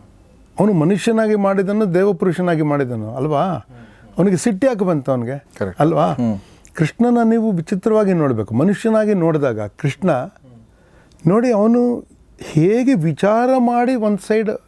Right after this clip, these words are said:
Speaker 1: ತಗೊಳ್ತಾನೆ ಅಥವಾ ಇನ್ನೊಂದ್ ಸೈಡ್ ತಗೊಳ್ತಾನೆ ಇದೆಯಲ್ಲ, ಅದು ಪರ್ವದ ವಿಶೇಷ ಅದು. ಅದಕ್ಕೆ ನೀವು ಕೃಷ್ಣನ ಕ್ಯಾರೆಕ್ಟರ್ನ ನೋಡ್ಬೇಕಾದ್ರೆ ನಿಮ್ಗೆಲ್ಲ ಕ್ಲೂನು ಸಿಗತ್ತೆ, right and wrong-ನ ಕೃಷ್ಣ ಹೆಂಗ್ ನಿರ್ಧಾರ ಮಾಡ್ತಾನೆ ಅಂತ.
Speaker 2: Exactly.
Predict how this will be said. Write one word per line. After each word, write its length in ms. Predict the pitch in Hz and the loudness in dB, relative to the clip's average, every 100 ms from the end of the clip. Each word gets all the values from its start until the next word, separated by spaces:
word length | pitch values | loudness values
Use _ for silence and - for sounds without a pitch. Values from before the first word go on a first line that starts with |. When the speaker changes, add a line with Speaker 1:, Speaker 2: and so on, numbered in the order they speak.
| _ | _
Speaker 1:
ತಗೊಳ್ತಾನೆ 480 | 175 185 175 196 202 | -2 0 0 -2 -2
ಅಥವಾ 180 | 190 180 | -2 -2
ಇನ್ನೊಂದ್ 220 | 160 175 | 0 0
ಸೈಡ್ 220 | - 160 | -2 -4
ತಗೊಳ್ತಾನೆ 480 | - 156 143 156 139 | -2 -2 -2 0 0
ಇದೆಯಲ್ಲ, 320 | 120 117 117 190 185 - 117 - - - - - - | 0 -2 -2 -4 -6 -12 -20 -20 -20 -20 -20 -20 -10
ಅದು 520 | 110 160 254 247 - - 151 - - - - - | -2 0 2 2 -2 -6 -14 -14 -20 -20 -20 -4
ಪರ್ವದ 360 | 135 190 220 196 | 0 2 2 0
ವಿಶೇಷ 560 | 165 107 - 127 113 | 0 -2 0 -2 -2
ಅದು. 240 | 101 85 - - - - - - - - | -6 -8 -16 -20 -20 -20 -20 -20 -20 -4
ಅದಕ್ಕೆ 300 | 170 226 208 | 0 0 2
ನೀವು 240 | 262 214 175 | 2 2 0
ಕೃಷ್ಣನ 500 | 160 147 247 262 247 | -2 -2 0 2 0
ಕ್ಯಾರೆಕ್ಟರ್ನ 640 | - 190 220 - 220 208 | 0 -2 -2 -2 0 2
ನೋಡ್ಬೇಕಾದ್ರೆ 1040 | 190 147 180 214 202 175 147 110 113 147 208 - - - - - - | 2 4 4 2 0 0 -2 -2 -2 -4 -6 -16 -20 -20 -20 -4 0
ನಿಮ್ಗೆಲ್ಲ 580 | 214 202 156 208 262 277 | 2 2 2 2 2 0
ಕ್ಲೂನು 440 | - 208 233 233 | 0 2 2 2
ಸಿಗತ್ತೆ, 440 | 160 156 135 113 | 0 -2 -2 -4
right 400 | 117 113 160 226 | -10 -2 0 0
and 160 | 240 220 | 0 -2
wrong-ನ 360 | 175 185 202 185 | 0 0 0 -2
ಕೃಷ್ಣ 360 | 170 147 190 | -2 -4 0
ಹೆಂಗ್ 200 | 170 147 | 0 2
ನಿರ್ಧಾರ 360 | 135 123 135 131 | 0 0 0 0
ಮಾಡ್ತಾನೆ 440 | 117 104 - 107 | -4 -6 -8 -8
ಅಂತ. 180 | 107 - | -8 -8
Speaker 2:
Exactly. 560 | 107 98 92 - 92 | -10 -8 -10 -10 -14